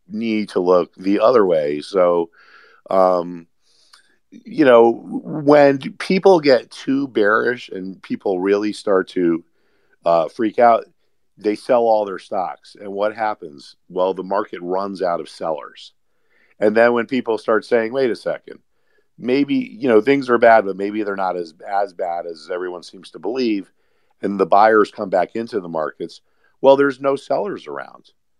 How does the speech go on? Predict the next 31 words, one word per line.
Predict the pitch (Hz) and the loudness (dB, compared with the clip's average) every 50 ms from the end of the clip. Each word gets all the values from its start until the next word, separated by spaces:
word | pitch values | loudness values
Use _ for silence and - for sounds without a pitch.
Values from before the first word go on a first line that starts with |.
| _ _ | _ _
you | _ 104 101 | _ -10 -8
know, | 95 92 87 87 95 - - | -6 -4 -2 -4 -4 -4 -8
so | - - - 123 117 110 107 107 107 101 | -16 -6 -2 0 0 2 2 0 -2 -2
they | 107 107 107 | -2 -4 -2
have | 110 113 104 107 - | -2 -2 -4 -4 -4
to | - 113 | -8 -8
bid | 101 104 104 107 107 - | -6 -4 -4 -4 -4 -6
higher | - - 87 82 82 85 87 | -8 -8 -6 -6 -4 -6 -6
prices. | 82 - 127 131 165 170 - - - - - _ _ _ _ - _ _ _ _ _ _ _ | -8 -6 -6 -6 -6 -6 -8 -14 -20 -20 -20 _ _ _ _ -20 _ _ _ _ _ _ _
So | - - 139 139 | -2 0 0 2
markets | 143 156 180 226 226 - 240 214 175 147 - | 4 4 4 4 2 0 -6 -6 -6 -6 -8
go | _ 131 123 117 110 104 | _ -2 -2 0 0 -4
higher | - - 117 123 139 143 120 101 92 85 85 82 85 85 _ _ _ _ _ _ _ _ _ _ _ _ _ _ _ _ _ | -6 -6 -4 -2 -2 -2 -2 -4 -6 -8 -10 -10 -10 -12 _ _ _ _ _ _ _ _ _ _ _ _ _ _ _ _ _
after | - 113 123 135 - _ 135 120 | 0 0 0 0 -2 _ -10 -8
they | 113 110 | -6 -6
run | 104 101 101 101 98 | -4 -4 -4 -4 -6
out | 98 95 90 | -6 -8 -8
of | 82 - | -8 -12
sellers, | - - 107 101 95 76 58 - - - - - _ _ _ _ _ _ _ _ _ _ _ | -12 -8 -6 -6 -6 -6 -10 -16 -20 -20 -20 -20 _ _ _ _ _ _ _ _ _ _ _
you | - 107 101 | -10 -4 -2
know, | 98 95 95 | -2 -2 -2
just | 95 110 131 131 - - | 0 0 0 0 0 0
like | 139 131 123 113 107 - 110 | 0 0 0 0 -2 -6 -2
markets | 110 110 113 110 - - 92 - - _ | 0 0 0 0 -2 -10 -16 -16 -18 _
peak | - - 151 123 107 - 101 | -6 -6 -4 -4 -6 -6 -8
when | 101 98 | -8 -6
they | 95 92 | -4 -4
run | 92 92 95 92 87 | -2 -2 -2 -2 -2
out | 85 85 80 | -4 -4 -4
of | 82 76 | -2 0
buyers. | 92 98 107 104 85 71 69 65 - - - | 2 2 2 2 0 -4 -8 -14 -18 -20 -20